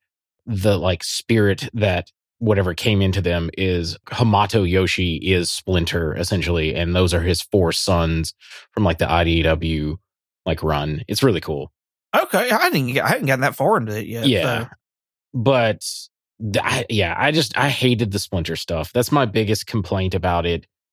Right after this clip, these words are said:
Speaker 1: That and I'm, I, once again, I like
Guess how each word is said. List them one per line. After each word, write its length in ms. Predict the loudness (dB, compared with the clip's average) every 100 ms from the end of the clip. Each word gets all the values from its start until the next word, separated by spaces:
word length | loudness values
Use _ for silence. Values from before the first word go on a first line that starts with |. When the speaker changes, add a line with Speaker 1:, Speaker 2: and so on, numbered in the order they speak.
| _ -2
Speaker 1:
That 300 | 2 2 2
and 460 | 2 2 0 -2 -2
I'm, 540 | 0 2 2 0 -4
I, 240 | -2 -2 0
once 240 | -2 -2
again, 260 | 0 0 0
I 120 | 0
like 340 | 2 2 0